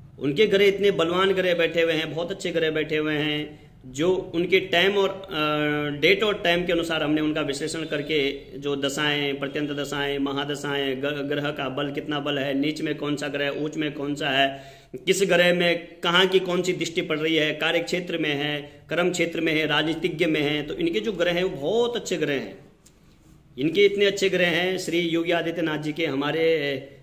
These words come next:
अ, मुख्यमंत्री जी, उनकी कुंडली में हम आपको इस ज्योतिष के अनुसार, अपनी गणना के अनुसार जितना भी हमें ज्ञान है, बिल्कुल दाव के साथ कह सकते हैं कि दो हज़ार बाईस में हमारे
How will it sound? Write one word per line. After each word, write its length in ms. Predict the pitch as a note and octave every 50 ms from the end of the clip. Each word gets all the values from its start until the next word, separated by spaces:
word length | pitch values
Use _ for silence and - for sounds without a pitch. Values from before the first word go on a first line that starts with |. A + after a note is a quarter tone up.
| - _ _ -
अ, 100 | C3 C#3
मुख्यमंत्री 640 | D3+ E3+ E3+ F3 F#3 F3+ F3+ F3 F3 E3+ F3+ F3+ F3+ F#3
जी, 600 | - - D#3 C#3+ D#3 F3+ F#3 F3+ F3+ - - - - - - _ _ -
उनकी 220 | D3+ D#3+ F3 G#3+
कुंडली 340 | - F#3 F#3+ F#3 F3+ G3 G3
में 100 | G3 F#3
हम 140 | E3+ F3 F3+
आपको 600 | F3 F3 F3 F#3+ F#3+ F#3+ F#3+ F#3 E3 - - - - - - -
इस 140 | D#3+ D3 -
ज्योतिष 400 | F3+ C#3+ E3 F#3 F3+ A#3+ A#3+ -
के 80 | - G#3
अनुसार, 320 | F#3 F3+ F3 F3 E3 E3 E3
अपनी 340 | - D#3 - - F3 F3
गणना 360 | D3+ C#3+ D3+ E3 F3 F#3+ G#3+ G#3+
के 120 | G3+ G3+
अनुसार 300 | F#3 F3 - F3 E3+ D#3+
जितना 300 | D3+ D3+ E3 - G#3+ G#3
भी 80 | F#3+ F3+
हमें 220 | E3+ E3+ E3 D3+
ज्ञान 220 | D#3+ D#3+ D#3 D#3
है, 100 | D#3 D#3+
बिल्कुल 300 | D#3 D#3 D#3 - F#3 E3
दाव 240 | D3 D#3 D3+ D#3+ D#3
के 80 | D#3 D#3
साथ 280 | - D3 C#3+ C#3 -
कह 100 | C#3+ C#3+
सकते 300 | C#3 - C3+ C3+ - D3+
हैं 140 | C3+ C#3 C#3
कि 60 | D3
दो 200 | C#3 C3+ D3 C3+
हज़ार 220 | C3 C3 C3 C3 B2+
बाईस 380 | B2 B2 B2 C3+ D3 D3 -
में 360 | D3+ C#3+ C#3 C#3 C3+ C#3 - - - - _ _ -
हमारे 640 | B2 C3 C3+ C3+ C3+ C#3 C3+ C3 B2+ - - -